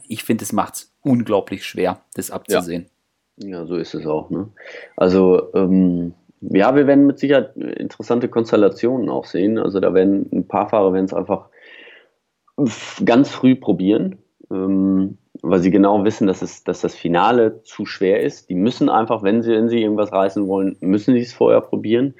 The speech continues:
Speaker 2: Und deswegen können wir auch vielleicht auch eine Überraschung, äh, erleben, weil die anderen Teams vielleicht auch nicht, nicht unbedingt, äh, super stark sind, ja. Also wenn jetzt, äh, ja,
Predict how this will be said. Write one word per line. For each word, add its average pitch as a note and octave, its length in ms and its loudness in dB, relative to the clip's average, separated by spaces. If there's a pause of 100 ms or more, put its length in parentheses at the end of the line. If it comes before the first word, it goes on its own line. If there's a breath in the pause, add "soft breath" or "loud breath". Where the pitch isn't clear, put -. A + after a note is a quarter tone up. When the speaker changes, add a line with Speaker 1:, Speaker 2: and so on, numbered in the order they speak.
(540 loud breath)
Speaker 2:
Und G2 240 2
deswegen G2+ 360 4
können A2 160 0
wir G#2+ 60 2
auch G2 240 -2
vielleicht G2 300 -2
auch G2+ 80 -2
eine G2 120 2
Überraschung, F#2+ 640 0
äh, F#2 240 -2 (120)
erleben, G2 640 4 (180)
weil - 1300 -2
die F#2+ 140 6
anderen A2+ 420 6
Teams B2+ 500 2
vielleicht G#2+ 340 2
auch - 140 0
nicht, - 260 0 (400 loud breath)
nicht G#2+ 200 -2
unbedingt, A2 800 4
äh, G2+ 320 4
super A2+ 340 2
stark C3 340 0
sind, D2 220 -6
ja. C3+ 220 -6
Also F#2 240 -6
wenn G2+ 180 0
jetzt, G2 380 -4
äh, G2 380 0 (800 loud breath)
ja, A2+ 220 -2